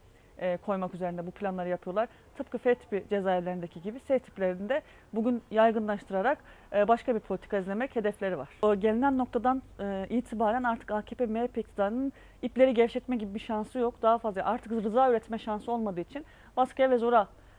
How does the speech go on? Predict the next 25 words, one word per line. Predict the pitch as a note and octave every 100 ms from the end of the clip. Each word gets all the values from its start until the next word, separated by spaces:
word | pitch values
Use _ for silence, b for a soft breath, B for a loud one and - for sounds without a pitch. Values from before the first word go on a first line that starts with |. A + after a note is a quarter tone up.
| b
e, | F#3 F#3 F3
başvuracak. | F3+ - F#3 F3+ C4 -
Artık | G#3+ -
çünkü | - B3+ B3+
herhangi | A#3 B3+ A3+
halk | G#3+ A3+ -
nezdinde, | G#3+ F#3 F3+ F#3
Kürtler | - G3 A3+ A#3+
nezdinde, | A3+ G3 F3
Aleviler | F3+ G3+ G#3+ A#3
nezdinde, | A3+ A3 F3 F3+
kadınlar | - G3 A3 A#3 A#3+
nezdinde, | G#3 F#3 F#3+ G3 A3
L |
G | G#3 G#3+
B | A3
T | A#3
artılar | G#3+ B3+ B3 A3
nezdinde | F3+ G3 A#3 D#4+ B B B
herhangi | A#3+ C4+ B3
bir | A#3
meşruluk | A3+ G#3+ A#3+ B3
zemini | G#3 G3+ F3+ F3+
kalmadı. | F3 E3 E3+ A3+ D#4 B B B B
E, | F#3+ F#3